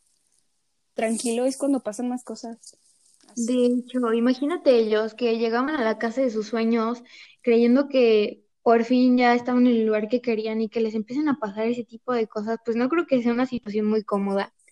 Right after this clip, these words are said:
Speaker 2: Y más que son cosas, pues, bastante raras. O sea, el hecho de que se muevan las cosas solas o que te llegue un olor raro y que ni siquiera sepas por qué, pues, ay, no, no es una situación bonita.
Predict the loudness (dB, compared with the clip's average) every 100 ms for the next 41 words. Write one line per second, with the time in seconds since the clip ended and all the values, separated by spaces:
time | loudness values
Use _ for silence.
0 | -20 -20 _ 2 4 2 -2 -2 -2 -2
1 | -4 -6 -8 -2 2 2 0 -6 -2 0
2 | -2 -2 0 0 2 2 2 2 0 -6
3 | -14 _ -16 -10 -4 -2 -2 -2 -4 -4
4 | -6 -2 -2 -2 -4 -6 -6 -4 -2 0
5 | 0 -4 -8 -10 -8 -2 0 0 0 0
6 | 0 0 0 2 2 2 -2 -4 -4 -4
7 | -2 -2 -4 -2 -4 -2 -2 -2 -4 -14
8 | _ _ _ _ _ 0 0 -2 -4 2
9 | 2 2 0 0 2 2 2 0 -2 -2
10 | -4 -2 0 0 0 -2 -4 -8